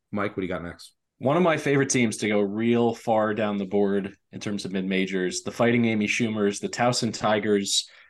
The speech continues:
Speaker 2: I love this team. They are one of the best covering teams on the road in the last two years in college basketball. I think they're, like, thirteenth nationally, covering at about a seventy percent rate. They got back-to-back road games this week.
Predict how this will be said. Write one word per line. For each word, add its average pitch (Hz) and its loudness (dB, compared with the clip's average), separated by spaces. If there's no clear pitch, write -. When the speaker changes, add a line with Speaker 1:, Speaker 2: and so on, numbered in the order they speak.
Speaker 2:
I 151 2
love 143 4
this 139 0
team. 135 2
They 127 4
are 151 4
one 131 2
of 120 -2
the 139 -2
best 151 0
covering 131 0
teams 107 -6
on 113 -2
the 113 2
road 104 4
in 98 0
the 101 0
last 101 -2
two 110 -2
years 104 -2
in 98 -2
college 95 0
basketball. 95 -2
I 90 -4
think 104 -4
they're, 95 0
like, 92 -4
thirteenth 104 -4
nationally, 98 -2
covering 110 0
at 104 2
about 101 2
a 90 -2
seventy 113 0
percent 104 -4
rate. 101 0
They 117 2
got 117 0
back-to-back 123 0
road 113 0
games 107 -2
this 104 -4
week. 107 -2